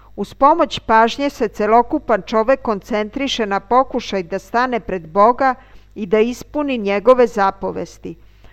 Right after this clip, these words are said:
Ovaj pokušaj se u pravoslavnom podvižničkom predanju naziva budnost ili održavanje pažnje uma. Pažnja uma je neophodna pri molitvi zbog ispunjenja prve i važne zapovesti o ljubavi prema Bogu.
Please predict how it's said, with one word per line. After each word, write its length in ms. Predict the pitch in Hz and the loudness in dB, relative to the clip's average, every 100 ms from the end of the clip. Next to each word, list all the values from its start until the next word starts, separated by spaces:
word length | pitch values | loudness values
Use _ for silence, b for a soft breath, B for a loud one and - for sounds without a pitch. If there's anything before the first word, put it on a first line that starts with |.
| b | b
Ovaj 340 | - 247 320 349 311 | 4 8 8 6 6
pokušaj 580 | 269 294 269 - 220 | 4 4 0 -2 -4
se 180 | 208 - | -2 -2
u 80 | 208 | -2
pravoslavnom 800 | 208 233 277 269 - 208 196 196 | 0 2 4 4 2 -4 -4 -6
podvižničkom 880 | 202 214 220 262 233 202 - - 190 | -2 -2 0 -6 -4 -6 -6 -6 -6
predanju 720 | - 196 165 202 226 254 302 b b b | -4 -6 -2 -2 0 0 -2 b b b
naziva 520 | 208 240 233 294 269 | 2 4 4 2 2
budnost 640 | 220 185 226 226 277 302 - - | 2 2 2 4 2 2 -6 -10
ili 260 | 233 214 214 | -6 2 2
održavanje 800 | 208 220 180 220 233 277 254 | 4 0 2 4 4 2 0
pažnje 580 | 196 202 208 214 214 247 | -2 0 0 0 -2 0
uma. 380 | 226 190 170 160 - b b b b b | 0 0 -4 -10 -14 b b b b b
Pažnja 520 | 233 247 269 294 311 | 4 6 6 2 4
uma 320 | 294 294 294 240 | 6 4 2 0
je 120 | 196 | 0
neophodna 760 | 196 254 277 277 - 214 190 190 | 0 2 0 -2 -4 -4 -2 -6
pri 200 | - 190 | -4 -2
molitvi 680 | 190 208 240 285 - 240 214 b b - | 2 4 4 2 -4 -8 -8 b b -18
zbog 360 | 175 190 180 | -6 -4 -2
ispunjenja 800 | 208 - - 214 214 240 262 302 | -6 -8 -4 -2 2 0 0 -2
prve 460 | 294 262 285 254 208 | 0 2 4 4 2
i 60 | |
važne 500 | 185 208 220 220 277 | 2 2 2 0 -4
zapovesti 800 | 277 226 240 269 240 220 202 - | -2 0 0 2 2 2 -2 0
o 100 | 196 | 2
ljubavi 540 | 196 208 226 240 262 254 | 4 4 4 2 2 -2
prema 380 | - 214 202 196 | -4 -4 -2 -2
Bogu. 460 | 190 185 175 - | -2 -4 -6 -16